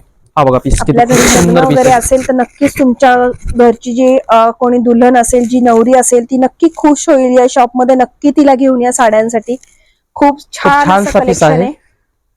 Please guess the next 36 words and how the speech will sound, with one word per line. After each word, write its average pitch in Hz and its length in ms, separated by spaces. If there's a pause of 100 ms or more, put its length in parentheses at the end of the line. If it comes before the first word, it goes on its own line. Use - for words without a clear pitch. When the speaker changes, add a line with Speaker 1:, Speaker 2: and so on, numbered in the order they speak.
(360)
Speaker 1:
तर 170 60
हा 175 160
बघा 160 180
आता. 151 200 (1300)
Speaker 2:
वाव, 202 300 (540)
कलर 285 280
चार्ट 302 360
तर 311 120
खरंच 302 300
खूप 302 220
सुंदर 254 460
आहे 254 80
इथल्या 240 240
Speaker 1:
हा 240 80
Speaker 2:
साड्यांचा, 220 300
Speaker 1:
काहीतरी 233 200
न्यू 233 140
Speaker 2:
बघू 196 80
Speaker 1:
वेगळं 208 240
Speaker 2:
शकता. 226 120
Speaker 1:
फॅब्रिक 147 260
आहे 131 100
बघा. 127 100 (460)
Speaker 2:
युनिक 277 340
अशा 349 180
साड्या 262 280
तुम्हाला 269 280
इथे 269 180
भेटणार 233 320
आहे, 226 100
पाहू 233 220
Speaker 1:
हा 240 60
बघा, 247 80
Speaker 2:
शकता 269 220
Speaker 1:
पीस 254 100
Speaker 2:
तुम्ही, 240 200